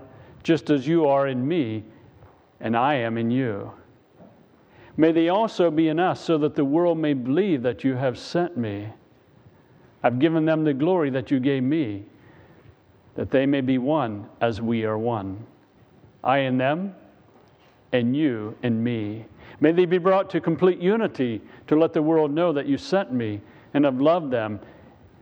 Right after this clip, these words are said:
even as you have loved me." Jesus is praying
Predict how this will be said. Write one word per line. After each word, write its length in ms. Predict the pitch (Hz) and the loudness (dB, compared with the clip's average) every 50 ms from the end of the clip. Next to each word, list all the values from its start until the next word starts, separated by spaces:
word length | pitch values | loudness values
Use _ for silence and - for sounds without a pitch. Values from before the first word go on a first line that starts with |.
| - - - - - - _ _ | -20 -20 -20 -20 -20 -20 _ _
even 320 | - 139 147 165 139 131 120 | 0 2 2 2 2 0 0
as 220 | 117 117 110 - | -2 -2 -2 -2
you 100 | 135 127 | -2 -2
have 240 | 110 123 117 107 104 | 0 -2 -2 -2 0
loved 400 | 110 113 113 110 110 104 104 - - - - | 0 0 0 0 -2 -6 -10 -16 -18 -8 -4
me." 340 | 113 117 127 123 107 104 101 - - - - - - - - - - - - - - - - - - - - - - - - - - - - - - - - - - - - - - - - - - - - - - - - - - - _ - - - - _ _ _ _ _ _ - - - _ - - - | -2 -2 -2 -4 -6 -10 -14 -18 -20 -20 -20 -20 -20 -20 -20 -20 -20 -20 -20 -20 -20 -20 -20 -20 -20 -20 -20 -20 -20 -20 -20 -20 -20 -20 -18 -18 -18 -18 -20 -20 -20 -20 -20 -20 -20 -20 -20 -20 -20 -20 -20 -20 -20 -20 -20 -20 -20 -20 _ -20 -20 -20 -20 _ _ _ _ _ _ -20 -20 -20 _ -20 -20 -20
Jesus 420 | - - 185 185 156 156 156 123 135 | -4 -2 -2 0 2 0 0 0 0
is 160 | 139 120 - | -2 -2 -4
praying 680 | - - - 170 175 156 127 117 110 107 104 101 110 | -4 0 0 2 2 0 -2 -4 -4 -4 -6 -6 -8